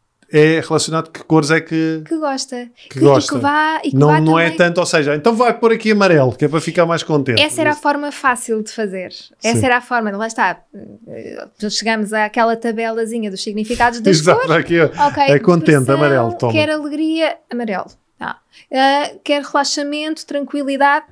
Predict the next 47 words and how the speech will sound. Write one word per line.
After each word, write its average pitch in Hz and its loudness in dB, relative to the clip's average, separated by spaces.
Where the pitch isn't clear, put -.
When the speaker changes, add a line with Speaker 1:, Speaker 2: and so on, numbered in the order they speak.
Speaker 2:
azul. 214 0
Ah, 254 0
precisa 262 -6
de 247 -10
vitalidade, 269 -2
oh, 233 0
ok, 240 -6
vamos 240 -8
aqui 240 -8
ao 233 -4
vermelho. 214 -8
Não 254 -8
é, 302 -6
não 269 -12
é 294 -12
assim, 294 -10
é - -2
muito 262 -4
mais 254 -14
complexo 240 -12
do 226 -12
que 233 -10
isto. - -10
Portanto, 214 -2
as 220 -8
pe-, - -10
eu, 214 -8
eu, 196 -6
é, 196 -4
é - -4
importante 226 -2
que - -12
as 269 -8
pessoas 214 -4
vão 294 -2
um 254 -6
bocadinho, 240 -4
que 214 -12
façam 240 -6
aquela, 220 -6
aquela 277 -12
busca 339 -14
interior, 381 -6
aquele 220 -6
Speaker 1:
Sim. 131 2
Speaker 2:
autoconhecimento, 302 -6
aquela, - -10